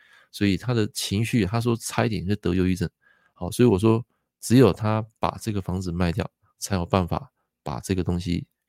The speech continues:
给还债。然后他接着问我说：“老师啊，我明年甲辰年到底是好还不好？”我说：“你的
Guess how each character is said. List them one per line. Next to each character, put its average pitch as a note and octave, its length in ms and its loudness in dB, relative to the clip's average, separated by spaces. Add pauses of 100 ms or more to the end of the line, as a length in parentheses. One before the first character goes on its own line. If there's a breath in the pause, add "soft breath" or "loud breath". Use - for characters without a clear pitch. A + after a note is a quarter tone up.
给 - 260 -2 (140)
还 - 180 -2
债。 F2+ 160 0 (520 loud breath)
然 G#2+ 120 4
后 A#2 60 6
他 C#3 180 4 (140)
接 C#3+ 80 6
着 C3+ 100 10
问 C3+ 80 6
我 G2+ 140 2
说 G#2+ 240 0
：“老 - 100 -6
师 - 160 -2
啊， F#2+ 100 2
我 F2 120 -2
明 G2 160 2
年 A#2 180 2
甲 D#2+ 200 0
辰 - 160 -2
年 F#2 180 -2
到 G2+ 140 0
底 E2 80 -2
是 G2+ 120 -4
好 - 200 -6
还 - 80 -8
不 - 120 -4
好？” - 240 -6
我 - 120 -8
说 B2+ 200 2
：“你 G#2 120 -2
的 F#2+ 120 -2